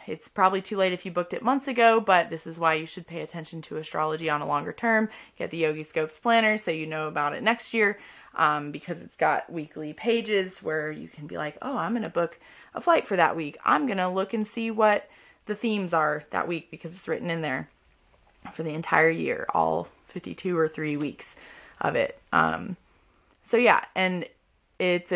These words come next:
also a good time for leading by example. So that's a very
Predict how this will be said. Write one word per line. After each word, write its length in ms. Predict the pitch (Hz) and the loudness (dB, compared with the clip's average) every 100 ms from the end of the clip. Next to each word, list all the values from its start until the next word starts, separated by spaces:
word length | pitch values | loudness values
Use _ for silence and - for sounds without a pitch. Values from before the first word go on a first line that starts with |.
| 214 | 4
also 300 | 175 185 220 | 8 8 6
a 60 | 190 | 2
good 240 | 180 180 | 2 0
time 320 | - 196 175 175 | 2 4 4 4
for 160 | 180 | 0
leading 640 | 170 185 180 175 180 180 185 - - - - | 0 -4 -2 -2 -2 -4 -6 -10 -20 -18 -2
by 260 | 160 151 | 2 2
example. 1000 | 156 - 202 - 302 302 254 165 147 - - | 0 -4 -10 -12 -4 -2 -2 -2 -4 -6 -8
So 140 | 190 | -2
that's 320 | 185 208 233 | 4 4 2
a 40 | 240 | -2
very 600 | 220 208 202 202 196 | 0 2 2 0 -2